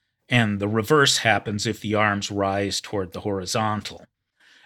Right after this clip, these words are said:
There's a screw that controls the relationship between arm angle and throttle. You fiddle with that until the governor keeps the spindle, and thus the flywheel,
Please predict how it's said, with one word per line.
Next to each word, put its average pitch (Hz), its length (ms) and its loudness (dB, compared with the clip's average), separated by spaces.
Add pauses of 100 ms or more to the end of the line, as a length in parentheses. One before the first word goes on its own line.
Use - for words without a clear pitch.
(100)
There's 139 180 6
a 117 60 2
screw 226 400 4
that 123 180 2
controls 127 420 2
the 113 100 -2
relationship 110 800 0
between 107 460 -4
arm 117 320 4
angle 107 400 -2
and 90 120 -10
throttle. 104 680 2 (340)
You 127 160 6
fiddle 123 460 4
with 113 160 -2
that 127 480 4
until 113 320 2
the 104 80 -2
governor 104 420 -2
keeps - 320 -6
the - 140 -8
spindle, 113 640 2
and 101 240 -4
thus 98 280 -6
the 101 120 -12
flywheel, 104 640 0